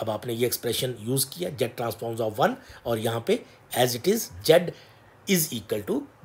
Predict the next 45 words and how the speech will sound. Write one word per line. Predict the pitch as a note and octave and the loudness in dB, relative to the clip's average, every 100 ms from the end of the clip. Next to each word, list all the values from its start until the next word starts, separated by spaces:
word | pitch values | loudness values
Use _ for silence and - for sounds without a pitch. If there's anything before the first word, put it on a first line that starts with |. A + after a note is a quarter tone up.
| G2 | 6
Z | E3 F3+ C3 - | 8 8 6 -4
e | A#2+ | -4
raised | G#2 - | -4 -6
power | G2+ | -10
A | B2 - - | -10 -12 -18
T। | - - | -20 -6
आपको | A2+ - C3+ | -4 -4 -2
ये | C3 | 2
सब्स्टिट्यूट | - C#3+ A#2 F#2+ F2 | 2 2 -4 -10 -12
करना | - - F2 | -14 -16 -16
है, | - - - - - - | -20 -20 -20 -20 -20 -10
ठीक | C3+ G3+ | -6 -4
है। | A3+ - - - | -4 -8 -20 0
जब | G#2+ C#3 | 4 6
आप | C#3 | 4
ये | D3 | 4
सब्स्टिट्यूट | C#3 C3+ C3 D3+ F3 C#3+ | 4 2 0 0 0 2
करोगे, | D#3 D#3 E3+ C4 - - - | 4 6 4 -2 -6 -18 -10
ठीक | D3+ | -4
है, | B3+ - - | -4 -6 -8
तो | - | 0
आपका | C3 C3+ F3 | 2 6 6
रिजल्ट | E3 F#3+ - | 8 6 8
क्या | A3+ | 6
बनेगा? | C#3 G2+ D#2+ - - | 6 -2 -8 -14 -4
Substitute | D#3 D#3 A#3 C4+ G#3 | -2 0 2 4 6
Z | F3+ E3+ | 6 6
is | E3 | 2
equal | D#3 D#3+ | 2 4
to | D3 | 6
Z | C#3+ | 6
e | C3 C3 | 4 2
raised | A#2+ - | 2 2
power | A#2 | -2
A | - A2 - | 0 -6 -8
T। | - - - - | -14 -18 -20 -2
जब | B2+ | 4
आप | C#3 | 4
सब्स्टिट्यूट | - C3+ - C#3+ C#3+ | 4 0 0 -2 -2
करोगे | C3+ C3 C3+ G#2 | 0 2 2 0
तो | - | 0
आपका | B2+ A#2 A#2+ | 2 2 -2
रिजल्ट | G#2+ G2+ | -2 -4
बनेगा | G2 G2 A2+ | -6 -8 -6
ये, | G#2+ D#2 | -6 -8